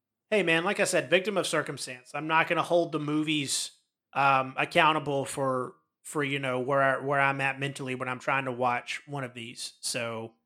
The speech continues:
uh, you know how it is. If you're stressed out or tired or whatever, trying to watch one of these movies, they cannot hit that right note.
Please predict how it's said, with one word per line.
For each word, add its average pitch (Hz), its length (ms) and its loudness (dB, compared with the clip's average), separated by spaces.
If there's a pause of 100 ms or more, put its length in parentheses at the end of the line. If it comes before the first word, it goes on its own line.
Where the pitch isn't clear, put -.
(320)
uh, 127 260 2
you 185 100 0
know 196 100 8
how 147 140 12
it 127 40 6
is. 135 180 0
If 135 120 -8
you're 143 60 -4
stressed 165 360 6
out 151 220 8
or 147 60 2
tired 143 300 4
or 143 60 0
whatever, 139 260 0
trying 135 200 -2
to 135 60 -6
watch 131 200 2
one 139 120 -6
of 135 40 -4
these 131 200 -4
movies, 139 280 -4
they 139 100 -2
cannot 135 320 -2
hit 165 260 -6
that 160 200 -6
right 139 260 2
note. 135 320 -2